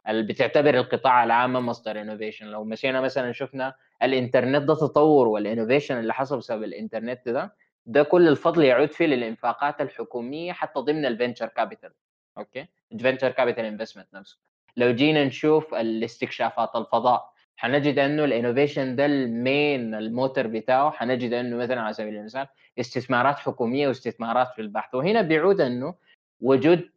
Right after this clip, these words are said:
وجود جهات تستشير، تستشير الحكومات دي نفسها، علاقة ما بين صناع القرار والمؤسسات الأكاديمية. طبعًا دي إحنا غايب عندنا، يعني ما عندنا حاجة زي Kennedy School of Governance، ما في علاقة ما بين،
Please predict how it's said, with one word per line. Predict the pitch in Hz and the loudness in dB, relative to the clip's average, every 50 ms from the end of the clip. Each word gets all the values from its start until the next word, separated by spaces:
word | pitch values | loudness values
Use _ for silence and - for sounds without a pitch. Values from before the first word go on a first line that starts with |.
| - - | -12 -6
وجود | 117 123 127 120 160 170 147 | -2 -2 0 2 2 2 2
جهات | - 139 127 139 147 147 - 151 | 0 -2 0 0 0 -2 -2 -4
تستشير، | - - - 127 113 - - 120 113 - - 143 147 135 117 - - | -6 -6 -6 -10 -8 -6 -6 -6 -4 0 2 2 2 2 0 -4 -8
تستشير | 120 113 - - 113 - 135 135 135 | -10 -8 -6 -6 -6 -4 -2 -2 -2
الحكومات | 123 - - 123 113 - 113 110 117 120 120 110 | -2 -4 -6 -8 -8 -6 -6 -6 -4 -6 -6 -6
دي | 123 | -8
نفسها، | 120 120 117 - - 147 156 180 _ _ _ - - _ _ - | -8 -10 -10 -12 -12 -12 -12 -14 _ _ _ -20 -20 _ _ 0
علاقة | 117 123 139 160 180 190 190 - 170 | 2 4 4 4 4 4 4 4 2
ما | 139 127 120 117 | 2 2 2 0
بين | 110 117 117 117 | 0 0 -2 -2
صناع | - - 127 117 117 117 117 110 113 | -2 -4 -4 -2 -2 0 0 0 0
القرار | 117 - - - 120 131 151 170 185 | -2 -2 0 2 4 4 6 4 4
والمؤسسات | 170 135 120 113 113 104 98 113 - - 120 - - 151 151 - - | 4 2 0 -2 -4 -4 -6 -6 -6 -8 -6 -2 0 0 0 0 -2
الأكاديمية. | - 104 - 110 - - 113 110 110 104 117 113 113 110 107 110 113 - | -4 -2 -2 -2 -2 -2 -4 -4 -4 -4 -6 -8 -8 -8 -10 -10 -6 -2
طبعًا | 220 247 233 208 185 | 2 2 2 2 2
دي | 175 | 0
إحنا | 170 - - 143 131 | -4 -4 -2 -4 0
غايب | 117 131 131 123 113 107 | 2 4 4 4 2 0
عندنا، | 104 104 104 104 101 - - | -4 -10 -12 -14 -18 -20 -20
يعني | 101 104 110 113 | -20 -16 -12 -6
ما | 123 127 | -4 -4
عندنا | 135 139 131 127 120 120 | -2 -2 -2 -2 -4 -4
حاجة | - - 127 123 120 117 120 | -6 -8 -8 -8 -6 -4 -6
زي | 110 110 117 113 110 _ _ _ _ _ - 139 | -6 -4 -6 -8 -8 _ _ _ _ _ -2 0
Kennedy | 139 139 131 131 131 | 0 2 0 -2 -4
School | 127 - - 143 135 | -6 -4 -2 0 0
of | 127 117 | 0 0
Governance، | 113 127 123 120 110 110 110 107 110 110 - - | 2 2 2 2 0 -4 -8 -10 -12 -14 -10 -6
ما | 127 131 135 | -4 -2 -2
في | 127 - 147 | -2 -2 0
علاقة | 117 117 123 156 160 - - 131 | 2 2 2 2 2 0 0 -2
ما | 117 117 113 110 | -2 -2 -4 -6
بين، | 107 104 110 113 113 | -6 -6 -6 -8 -8